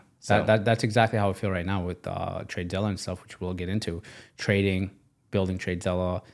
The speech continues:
Speaker 2: then doing Blackline. Like, I've hit a point where I, I was like, "Hey, I think I'm doing too much."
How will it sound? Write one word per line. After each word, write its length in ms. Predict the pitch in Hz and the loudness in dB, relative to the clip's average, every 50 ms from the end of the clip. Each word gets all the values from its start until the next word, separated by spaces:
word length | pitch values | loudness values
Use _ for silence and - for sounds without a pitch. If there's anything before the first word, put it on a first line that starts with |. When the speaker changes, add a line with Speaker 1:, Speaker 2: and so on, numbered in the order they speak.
| _ _ _ | _ _ _
Speaker 2:
then 100 | - 95 | -4 -2
doing 200 | 92 92 90 85 | -2 0 -2 -2
Blackline. 600 | 87 95 90 92 95 - 85 87 90 90 90 90 | -2 -2 -4 -4 -6 -8 -6 -4 -4 -2 -2 -4
Like, 120 | 85 85 | -4 -6
I've 220 | - 87 90 90 - | -4 -4 -6 -6 -6
hit 220 | - - - 117 | -2 2 4 4
a 60 | 120 | 4
point 500 | 101 - - - 107 101 107 120 139 170 | 4 0 -2 -2 0 2 2 2 0 0
where 420 | 107 107 98 95 95 90 90 87 - - - _ _ _ _ _ _ _ _ _ _ _ _ _ _ _ _ _ _ - | -2 -2 0 0 0 0 -2 -4 -8 -14 -20 _ _ _ _ _ _ _ _ _ _ _ _ _ _ _ _ _ _ 0
I, 200 | 104 104 104 - - - - - | 2 2 2 0 -4 -10 -2 2
I 100 | 113 110 | 4 4
was 140 | 107 101 | 4 4
like, 140 | 104 95 90 | 0 -4 -6
"Hey, 180 | - - 107 92 | 0 2 2 2
I 60 | 90 | 2
think 200 | - - 110 117 | 0 0 0 0
I'm 120 | 98 95 | 2 0
doing 220 | 90 98 95 95 95 | 0 0 -2 -2 -4
too 140 | - - 98 | -4 -6 -6
much." 440 | 87 80 92 127 - - - - | -4 -2 -4 -4 -4 -6 -12 -12